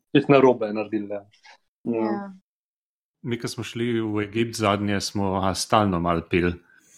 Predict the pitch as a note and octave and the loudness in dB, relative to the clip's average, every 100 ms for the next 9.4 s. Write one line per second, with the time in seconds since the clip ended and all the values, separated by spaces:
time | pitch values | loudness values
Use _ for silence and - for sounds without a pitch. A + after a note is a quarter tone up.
0 | - _ _ G#2 F3+ F3+ - G2+ A2+ A2+ | -20 _ _ 6 8 8 8 6 6 6
1 | B2+ G3 - - - - - _ _ _ | 6 2 -2 -6 -16 -20 -20 _ _ _
2 | _ G2+ A2 A2+ A2 G#2+ G#2+ G2 G#2+ G#2 | _ 2 4 6 6 6 6 6 4 4
3 | G2 F#2+ G2 F#2+ - G2 G2 F#2+ - F#2 | 4 4 4 -2 2 4 4 4 0 -2
4 | G2+ F#2+ F#2+ F2 F#2+ G2 G2 F#2+ F#2 _ | -2 -2 -6 -8 -8 -4 -4 -4 -8 _
5 | _ _ _ _ - - G2 F#2+ - - | _ _ _ _ -18 -8 -4 0 -2 0
6 | G2 - G#2+ G#2+ G#2+ G#2 A#2 A2 G2 - | -2 2 4 6 4 2 4 4 2 -6
7 | - _ A2 - - B2+ A#2+ - F2+ E2+ | -20 _ -2 0 2 6 6 4 2 2
8 | G2 G2+ E2+ E2+ - A2+ A2 G#2+ - - | 0 0 -4 -8 -12 -10 -8 -8 -2 0
9 | B3+ D#4+ D#4 | 8 8 10